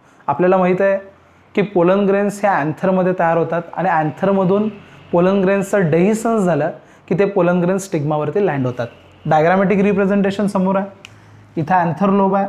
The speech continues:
आणि अँथर लोबवरून जर पोलन ग्रेन स्टिग्मावरती पडले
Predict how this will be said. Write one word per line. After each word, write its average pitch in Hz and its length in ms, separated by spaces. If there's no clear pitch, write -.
आणि 185 140
अँथर 170 520
लोबवरून 208 680
जर 196 120
पोलन 196 420
ग्रेन 175 320
स्टिग्मावरती 202 600
पडले 165 380